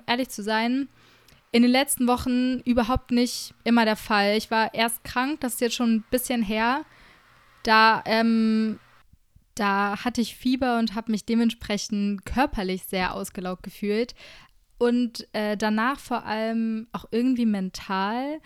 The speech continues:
was gar keinen, irgendwie erstmal gar keinen Sinn gemacht hat, weil es mir eigentlich ja gut gehen sollte. Aber ich hatte einfach ein super geringes Energielevel jeden Tag und war gefühlt nach,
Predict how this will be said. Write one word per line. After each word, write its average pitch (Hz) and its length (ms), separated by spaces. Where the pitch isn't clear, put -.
was - 200
gar 226 180
keinen, 226 760
irgendwie 240 320
erstmal 226 320
gar 220 120
keinen 220 420
Sinn 226 280
gemacht 277 440
hat, 277 340
weil 208 460
es - 160
mir 214 560
eigentlich 214 600
ja 190 180
gut 208 320
gehen 247 260
sollte. 247 640
Aber 214 160
ich 220 100
hatte 277 260
einfach 233 440
ein 220 360
super 240 420
geringes 240 440
Energielevel 202 640
jeden 190 300
Tag 208 420
und 208 240
war 220 140
gefühlt 247 480
nach, 220 400